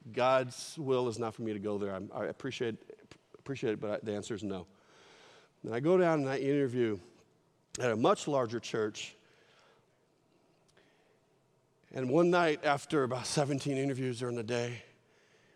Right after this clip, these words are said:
I'm driving with Candy back to our motel, and I'm on Imperial Highway. And the Spirit of God was like, "I am calling you here, and it's gonna be hard."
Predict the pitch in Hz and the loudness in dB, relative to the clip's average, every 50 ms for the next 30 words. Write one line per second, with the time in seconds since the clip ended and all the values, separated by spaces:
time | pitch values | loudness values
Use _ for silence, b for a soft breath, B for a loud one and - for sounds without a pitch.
0 | b b - 113 107 107 113 131 135 135 156 156 143 151 147 139 123 110 - - | b b -12 -12 -10 -4 0 2 4 4 4 4 2 2 2 2 0 0 -2 2
1 | 143 135 131 131 131 120 107 120 120 131 143 - - 151 147 139 127 127 123 113 | 2 4 4 2 0 -2 0 0 0 0 0 -2 0 2 2 2 2 0 -2 -4
2 | - - 131 113 110 110 110 113 107 104 113 120 117 113 113 110 117 - - b | -4 -2 -2 0 0 0 0 -2 -2 -4 -4 -2 -2 -4 -4 -6 -8 -12 -16 b
3 | b b b 151 113 110 - - - 147 151 160 170 170 170 165 151 131 - - | b b b -8 -8 -8 -8 -8 -4 -2 0 0 2 2 0 0 -2 -4 -4 -4
4 | 123 104 104 107 104 101 104 104 98 92 - _ _ _ _ _ _ _ _ _ | -2 -2 -2 -2 -4 -6 -8 -10 -14 -18 -20 _ _ _ _ _ _ _ _ _
5 | _ _ _ _ _ _ _ _ _ _ _ _ _ _ _ _ _ _ _ - | _ _ _ _ _ _ _ _ _ _ _ _ _ _ _ _ _ _ _ -20
6 | - b b b b b b - 117 104 - - - 160 156 143 123 135 120 117 | -20 b b b b b b -12 -10 -10 -4 0 0 2 2 2 2 0 0 0
7 | 107 101 113 110 104 123 117 104 113 - - - - _ - - 113 110 113 120 | 0 -2 -4 -6 -4 -4 -4 -4 -6 -8 -14 -20 -20 _ -10 -6 -4 -4 -4 -6
8 | 113 - - - - 139 135 143 147 147 147 143 135 127 123 123 120 - _ _ | -8 -10 -12 -10 -6 -4 -2 0 0 -2 -2 -4 -4 -6 -6 -8 -10 -14 _ _
9 | _ _ _ _ _ _ _ _ _ - - - - 139 120 92 95 101 - - | _ _ _ _ _ _ _ _ _ -20 -14 -6 -4 -2 -2 -2 -4 -8 -16 -20
10 | - _ _ _ _ _ _ b b b b b b b b b b b b b | -20 _ _ _ _ _ _ b b b b b b b b b b b b b
11 | b b b b b - 98 98 98 - - - 113 110 123 117 120 113 110 113 | b b b b b -12 -10 -10 -10 -10 -10 -10 -6 -4 -4 -2 -2 -4 -4 -6
12 | 104 90 107 104 98 98 - | -6 -6 -8 -10 -10 -12 -16